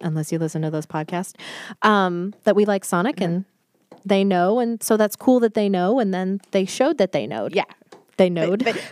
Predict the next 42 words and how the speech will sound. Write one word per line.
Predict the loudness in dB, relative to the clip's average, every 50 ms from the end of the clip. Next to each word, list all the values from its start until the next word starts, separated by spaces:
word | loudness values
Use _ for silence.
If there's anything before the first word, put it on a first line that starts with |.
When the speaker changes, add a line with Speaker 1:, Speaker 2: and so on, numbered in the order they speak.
| 4
Speaker 2:
they | 4 4 4
showed | 2 0 4 4 6 6 6 6 4 2 0 -2
that | -2 0 4
they | 4 4 4
knowed. | 4 2 2 2 2 2 2 2 0 -4 -8 _ _ _ _ _ _ _ _ -18 -12 -8 2 2
It's | 2 2 2 2
the | 2 2
showing | 4 4 4 4 4 2 2 2 0 -2 0 0
of | 0 4
the | 2 2
knowing. | 4 4 2 4 4 2 2 0 -2 -6 -8 -10 -14 -16 -20 -20 -12 2
Speaker 1:
<laughs> | 2 2 2 2 -2 -4 -4 _ -8 -6 -4 -4 -6 -6 -8 _ -20 -20 _ _ _ _ _ -20 -20 -20 -20 -20 -20 -18 -14 -6 0 0
Oh | 2 4
Speaker 2:
And | 4 2
Speaker 1:
my | 2
Speaker 2:
they | 2 0
Speaker 1:
goodness. | 2 4
Speaker 2:
showed | 2 4 4 4 2 2 2 2 0
that | 0 2
they | 2 2 2
knowed. | 2 0 0 2 0 0 -2 -4 -8 _ _ _ _ _ -8
Speaker 1:
Yeah. | -6 -4 -4 -4 -8 -12 _ _ _ _ _ _ _ _ -20 _ _ _ _ _ _ _ _ -20 _ _ -12 -8
So, | 0 2 4 4 4 2 2 -2 -2 -6 -8 -16 _ _ _ _ _ _ _ _ _ _ _ _ _ _ _ _ _ _ _ _ _ _ _ _ _ _ _ _
so | -2 2 2 4
when | 4 2 0
it | 0 -2 0
comes | 0 2 2 2 0 -4 -6 -14
to, | -10 -2
like, | 0 0 0 0 -4
circling | 0 2 2 2 2 0 -2 -2 -2
it | -2 0
back | -2 -2 0 0
around | 0 0 0 -2
to | -6 -8
the | -8
beginning, | -8 -2 0 0 0 2 0 -2 -4 -4
Speaker 2:
Uh-huh. | -6 -6
Speaker 1:
so | 0 2 2 2
when | 4 2 -2
it | -2 -2
comes | 0 0 0 0 0 -4 -6 -12
to | -6 -2 0 2 2 2 2 0 -2 -4 -6